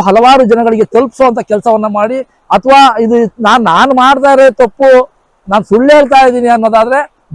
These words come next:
ನೀವು ಈ ನೀರನ್ನ ಸ್ವಾಗತ ಮಾಡೋದಕ್ಕೆ ರೆಡಿಯಾಗಿ, ಅದರಿಂದ ಆಗುವಂತಹ ದುಷ್ಪರಿಣಾಮಗಳನ್ನ ಎದುರಿಸೋಕೆ ತಾವು ತಯಾರಾಗಿ ಅಂತ ಹೇಳ್ತಾ ಒಂದು ಕಾರ್ಯಕ್ರಮವನ್ನ ಮುಕ್ತಾಯ ಮಾಡ್ತೀನಿ. ಮುಕ್ತಾಯ ಅಂತ ಹೇಳಿದ್ರೆ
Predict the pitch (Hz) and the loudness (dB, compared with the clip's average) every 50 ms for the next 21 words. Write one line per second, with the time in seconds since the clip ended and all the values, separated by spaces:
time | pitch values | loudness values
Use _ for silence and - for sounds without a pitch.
0 | - _ _ - 190 220 226 226 214 202 208 220 254 247 240 226 220 214 - 208 | -20 _ _ -4 -2 0 0 0 0 0 0 0 0 0 0 -2 -2 -2 -2 -2
1 | 196 214 214 190 214 202 196 190 190 185 190 - - 190 180 147 - _ _ _ | -2 -2 -2 -2 -4 -4 -4 -4 -6 -6 -8 -8 -4 -4 -4 -4 -6 _ _ _
2 | _ - 135 165 220 254 269 262 254 240 262 277 302 277 - - 160 160 180 185 | _ -6 -4 -2 0 2 2 2 2 0 -2 -4 -6 -8 -6 -4 -4 -2 0 0
3 | 185 185 170 185 208 208 208 202 190 190 180 180 156 139 151 254 247 - - 240 | 0 2 2 2 0 0 -2 -2 -2 -4 -4 -4 -4 -2 -4 -4 -4 -2 -2 -2
4 | 220 208 196 190 180 175 160 165 170 170 160 160 190 240 214 233 202 - 277 226 | 0 0 0 -2 -4 -4 -6 -8 -6 -6 -6 -6 -6 -4 -6 -6 -4 -2 -2 -2
5 | 202 - _ _ _ - 160 143 135 - 170 220 285 294 285 277 254 240 233 214 | -2 -4 _ _ _ -6 -6 -6 -4 -2 0 0 2 2 2 2 2 0 -2 -2
6 | 190 196 170 196 208 202 196 185 170 160 - - 175 - 302 311 285 269 269 233 | -4 -4 -4 -2 0 0 0 0 -2 -4 -4 -4 -2 -2 -2 -2 -2 -2 0 -2
7 | 233 226 185 - - 208 208 208 202 180 226 226 269 285 - _ _ _ - 156 | -2 -4 -6 -4 -4 -4 -4 -4 -6 -6 -4 -4 -4 -4 -4 _ _ _ -8 -8
8 | 196 - _ - 269 262 254 247 240 226 208 190 202 185 165 175 180 202 269 311 | -8 -8 _ -2 0 2 4 4 4 2 0 -2 -6 -10 -8 -8 -6 -2 -2 -2